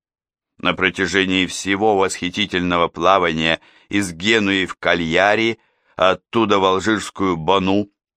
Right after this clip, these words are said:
стояла чудесная погода, и я наслаждался Средиземным морем, прелестью его тёмно-синих вод, ослепительно белыми барашками волн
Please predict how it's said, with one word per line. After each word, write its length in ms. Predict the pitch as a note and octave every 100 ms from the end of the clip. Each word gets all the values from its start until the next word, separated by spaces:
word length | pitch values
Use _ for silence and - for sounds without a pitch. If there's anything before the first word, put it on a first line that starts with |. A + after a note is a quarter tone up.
| _ _
стояла 540 | - G#2 C3+ F3+ F3 E3
чудесная 640 | C#3 C3 C#3+ B2+ A2+ G2+
погода, 560 | F2 D#2+ C#2+ B1+ G1+ - _ _ - -
и 80 | G#2+
я 160 | C#3+ F#3+
наслаждался 800 | F3+ - D#3 C#3 E3 E3 - B2+
Средиземным 720 | A#2 G#2+ F#2 G#2 G#2 F#2 F2+
морем, 640 | E2+ E2+ F2 F2 D#2+ D2 - _ _ _ _ _
прелестью 640 | F#2+ G2+ G2+ G2+ - G2+
его 260 | F#2+ G2 F#2+
тёмно-синих 840 | G2+ F#2 F#2 F2 - F#2 F2 -
вод, 380 | C2+ E2+ - _ _ _ _ -
ослепительно 760 | G2 - B2 C#3+ E3+ D#3+ C#3+ C3+
белыми 460 | A2+ C#3+ C3+ B2 A2+
барашками 720 | G#2 G#2+ A#2 - - F#2+ F2
волн 560 | D#2+ B2 D#3 D#3+ D3+